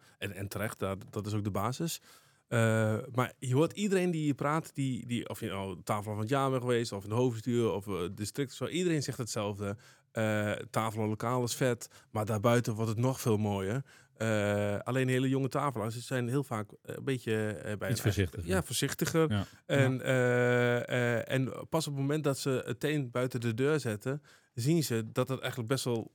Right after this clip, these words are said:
Speaker 1: heel erg vet is. En dat het heel prima te combineren is. En zo'n A G M is gewoon een hele laagdrempelige stap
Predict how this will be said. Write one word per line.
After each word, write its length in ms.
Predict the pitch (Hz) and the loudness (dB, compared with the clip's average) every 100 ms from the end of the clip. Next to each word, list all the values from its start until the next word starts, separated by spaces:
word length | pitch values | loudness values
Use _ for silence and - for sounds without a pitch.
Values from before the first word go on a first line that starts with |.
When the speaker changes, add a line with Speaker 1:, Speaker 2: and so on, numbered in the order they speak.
| _ _ | _ _
Speaker 1:
heel 240 | - 139 123 | 0 4 4
erg 120 | - | 2
vet 200 | 147 - | -2 -2
is. 160 | 92 | -6
En 100 | - | -4
dat 120 | 120 120 | -2 -2
het 120 | 117 | 0
heel 220 | 123 156 | 2 2
prima 300 | 156 143 117 | 4 2 2
te 100 | 107 | -2
combineren 500 | - 110 113 123 90 | -2 -2 0 0 -2
is. 160 | 82 - _ _ | -6 -14 _ _
En 140 | - 117 | -6 -2
zo'n 220 | 123 - | 0 2
A 180 | 135 143 | 4 4
G 100 | 143 | 2
M 300 | 131 131 143 - - _ | 2 2 0 -6 -20 _
is 160 | 131 107 | -4 -2
gewoon 260 | 120 120 | 0 0
een 160 | 113 107 | 0 0
hele 380 | 104 127 147 131 | 2 4 4 4
laagdrempelige 1040 | 117 117 120 123 - - 135 147 127 113 | 2 2 4 2 -4 0 2 2 0 -4
stap 460 | 101 - 127 - _ | -6 -4 -4 -4 _